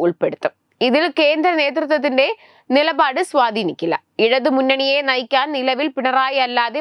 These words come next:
മറ്റാരെയും എടുത്തു കാണിക്കാനില്ല. തെരഞ്ഞെടുപ്പിൽ മത്സരിക്കാനുള്ള സാധ്യത മുഖ്യമന്ത്രി നിഷേധിച്ചിട്ടില്ല.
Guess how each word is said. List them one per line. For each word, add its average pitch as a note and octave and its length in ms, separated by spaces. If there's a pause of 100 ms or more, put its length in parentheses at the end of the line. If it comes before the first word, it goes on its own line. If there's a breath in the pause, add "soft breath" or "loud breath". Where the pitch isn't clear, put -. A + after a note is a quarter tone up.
മറ്റാരെയും B3+ 600
എടുത്തു A#3+ 300
കാണിക്കാനില്ല. A3 600 (580 soft breath)
തെരഞ്ഞെടുപ്പിൽ B3 540 (120)
മത്സരിക്കാനുള്ള C#4 760 (120)
സാധ്യത B3+ 340 (140)
മുഖ്യമന്ത്രി C4+ 560 (100)
നിഷേധിച്ചിട്ടില്ല. A#3 680